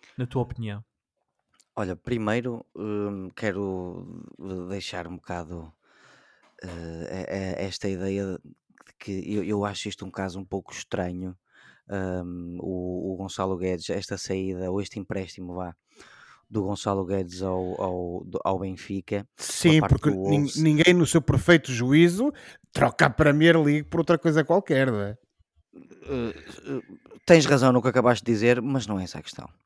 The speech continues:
Speaker 2: Eh, a questão é que ele, ele ainda custou uns trinta e tal, ou trinta ou trinta e tal milhões ao,
Speaker 1: Uhum.
Speaker 2: ao Wolves. Ainda só passaram quatro ou cinco meses.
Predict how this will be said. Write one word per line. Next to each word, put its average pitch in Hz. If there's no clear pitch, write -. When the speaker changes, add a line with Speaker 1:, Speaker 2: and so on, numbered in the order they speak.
Speaker 2:
Eh, 107
a -
questão 135
é 113
que 104
ele, 120
ele 151
ainda 104
custou 104
uns 113
trinta 123
e 123
tal, 123
ou 120
trinta 123
ou 120
trinta 117
e 117
tal 113
milhões 117
ao, 117
Speaker 1:
Uhum. 117
Speaker 2:
ao 117
Wolves. 104
Ainda 139
só 123
passaram 117
quatro 120
ou 113
cinco 113
meses. 98